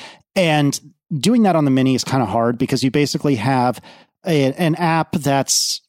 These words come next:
or you have two apps side by side, and they're either, like, one's phone size and one's almost iPad size, or they're both kind of, like,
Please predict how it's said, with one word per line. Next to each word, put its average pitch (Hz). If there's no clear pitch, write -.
or 180
you 170
have 170
two 247
apps 226
side 185
by 175
side, 156
and 151
they're 151
either, 170
like, 139
one's 156
phone 147
size 143
and 127
one's 135
almost 139
iPad 139
size, 131
or 135
they're 127
both 143
kind 139
of, 135
like, 131